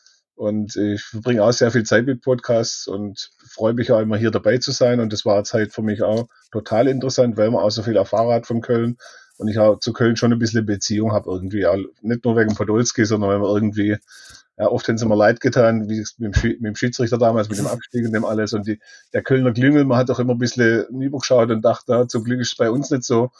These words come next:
Speaker 1: Aber ich wurde eines anderen belehrt, bei uns war es genauso, noch schlimmer.
Speaker 2: <laughs>
Speaker 1: Also von dem her, und die Hymne hat mir auch sehr gut gefallen heute, fast so schön wie unsere. Also ich muss sagen, hat mir sehr viel Spaß gemacht heute.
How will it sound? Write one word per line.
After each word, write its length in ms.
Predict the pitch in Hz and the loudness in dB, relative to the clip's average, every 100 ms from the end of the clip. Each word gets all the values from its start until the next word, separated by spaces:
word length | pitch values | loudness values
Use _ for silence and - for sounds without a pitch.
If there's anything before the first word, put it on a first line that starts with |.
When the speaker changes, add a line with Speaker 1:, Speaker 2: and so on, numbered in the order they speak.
| - _ _ | -20 _ _
Speaker 1:
Aber 160 | - | -6
ich 100 | 107 | -4
wurde 220 | 127 120 107 | -2 0 0
eines 200 | 104 101 | 0 0
anderen 320 | 120 135 120 | 0 2 2
belehrt, 340 | 123 120 117 | 2 2 0
bei 80 | - | -2
uns 200 | 113 117 | -4 -2
war 100 | 104 | -2
es 120 | - | -2
genauso, 520 | 110 107 123 135 120 - | -4 -2 0 0 -2 -6
noch 160 | 110 104 | -14 -14
schlimmer. 340 | - 110 127 - | -8 -2 -2 -2
Speaker 2:
<laughs> 40 | - - - - - _ _ | -6 -10 -14 -18 -20 _ _
Speaker 1:
Also 140 | 123 123 | -4 0
von 80 | |
dem 160 | 120 139 | 2 4
her, 220 | 143 127 | 4 4
und 440 | 120 113 110 - 120 | 4 -2 -4 -6 0
die 120 | 120 | 0
Hymne 220 | 139 127 | 4 2
hat 100 | 120 | 4
mir 80 | 98 | 2
auch 100 | 123 | 2
sehr 220 | 127 123 | 4 2
gut 160 | 120 - | 0 0
gefallen 260 | 123 123 | 0 2
heute, 220 | 117 110 | 0 0
fast 200 | - 113 | -2 -4
so 80 | - | -4
schön 220 | 117 107 | -2 -2
wie 60 | 104 | 0
unsere. 440 | 110 135 139 127 | -2 -2 0 2
Also 220 | 110 101 110 | 2 0 -4
ich 60 | |
muss 140 | 104 - | -4 0
sagen, 220 | 107 104 | 2 2
hat 120 | 113 | 0
mir 140 | 120 113 | -2 -6
sehr 200 | - 151 | 0 0
viel 100 | 131 | 0
Spaß 300 | - 101 - | 0 -2 -2
gemacht 180 | 107 - | -8 -8
heute. 180 | 98 110 | -8 -8